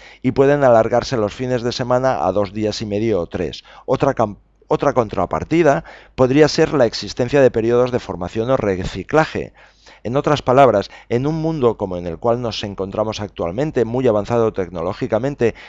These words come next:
y sujeto a cambios acelerados, la contrapartida del menor tiempo de trabajo productivo puede ser no solo el ocio, como, eh, prácticamente nos decían, sino también la formación que permita una mejor adaptación al cambio.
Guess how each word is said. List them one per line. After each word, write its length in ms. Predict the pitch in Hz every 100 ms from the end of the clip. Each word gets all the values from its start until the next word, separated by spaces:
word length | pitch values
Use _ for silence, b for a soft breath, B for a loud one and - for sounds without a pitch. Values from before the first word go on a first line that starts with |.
| B
y 100 | 120
sujeto 420 | - 107 151 143
a 60 | 107
cambios 380 | 131 127 117 98
acelerados, 680 | 80 80 80 127 131 127 B B B
la 120 | 113
contrapartida 800 | 113 117 107 107 107 107 160 151
del 160 | 120 113
menor 280 | 110 123 127
tiempo 300 | 139 123 120
de 120 | 110
trabajo 400 | 98 104 123 117
productivo 720 | 110 104 101 98 123 120 139 B B -
puede 420 | 156 160 156 131
ser 340 | - 143 143
no 300 | 143 135 143
solo 300 | 147 151 127
el 100 | 117
ocio, 400 | 156 - 131 113
como, 360 | - 101 98 85 B B
eh, 200 | - 101 98
prácticamente 720 | 127 120 110 104 104 104 104
nos 180 | 101 98
decían, 440 | 98 - 151 110 85 B
sino 380 | - - 131 120
también 360 | 107 113 156 165
la 100 | 143
formación 580 | - 156 135 139 131
que 140 | 135 123
permita 440 | 120 117 143 151
una 240 | 151 131 113
mejor 500 | 104 101 123 127 -
adaptación 640 | 107 95 87 - 95 117 107
al 140 | 95
cambio. 480 | 107 98 78 71